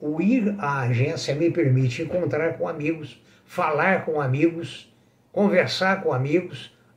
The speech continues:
A desculpa do saldo da conta era apenas realmente uma desculpa. Era uma oportunidade de vestir, de passear, de sair de casa, de ter vontade de pentear, tomar banho e et cetera. Interessante, né? Ou seja,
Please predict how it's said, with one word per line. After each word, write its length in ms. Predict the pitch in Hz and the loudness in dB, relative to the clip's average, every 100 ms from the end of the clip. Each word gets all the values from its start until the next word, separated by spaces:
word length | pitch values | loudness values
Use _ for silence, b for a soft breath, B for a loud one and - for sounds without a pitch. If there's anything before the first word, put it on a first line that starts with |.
| - | -12
A 80 | 190 | -10
desculpa 520 | - - - 226 202 | -6 -6 -2 -2 -2
do 140 | 156 147 | -2 -2
saldo 480 | - 170 165 127 | -2 0 0 0
da 160 | 120 117 | -2 -2
conta 340 | 120 175 - | -2 -4 -6
era 240 | 160 214 226 | -6 -6 -6
apenas 360 | 208 208 196 | -4 -4 -4
realmente 640 | - 196 170 147 165 - B B - | -2 2 2 4 0 -2 B B -8
uma 240 | 170 165 | -2 0
desculpa. 640 | 151 - - 202 113 101 - b b | 0 -2 4 4 4 -4 -8 b b
Era 180 | 226 226 | -2 2
uma 160 | 170 160 | 4 4
oportunidade 500 | 151 147 131 147 135 | 4 2 2 2 2
de 60 | |
vestir, 640 | 139 196 - 196 220 202 - _ | 4 2 4 4 4 2 -6 _
de 120 | 131 | -6
passear, 640 | 123 185 - 185 185 190 - _ | -2 -4 -2 -2 -2 -4 -10 _
de 100 | 165 | -8
sair 380 | 147 165 147 139 | -4 -2 0 -2
de 120 | 135 | -2
casa, 500 | - 185 180 165 196 B B | -2 0 0 0 -4 B B
de 140 | 160 | -2
ter 140 | 156 202 | 6 8
vontade 600 | 170 160 123 160 139 120 | 8 4 4 2 4 2
de 60 | 120 | 4
pentear, 640 | 165 131 - 165 170 180 b _ _ _ | 2 2 0 -2 -4 -10 b _ _ _
tomar 320 | 180 160 135 123 | -2 2 4 6
banho 500 | 135 147 165 160 165 | 6 4 0 -6 2
e 80 | 156 | 4
et 120 | - | 4
cetera. 380 | 120 95 - 151 | -2 -6 -8 -6
Interessante, 720 | 202 - - - - - - | -2 0 -2 -4 -16 -20 -8
né? 240 | 135 151 - b b - | -4 -4 -6 b b -2
Ou 120 | 160 | 0
seja, 460 | - 143 117 117 | 4 4 4 2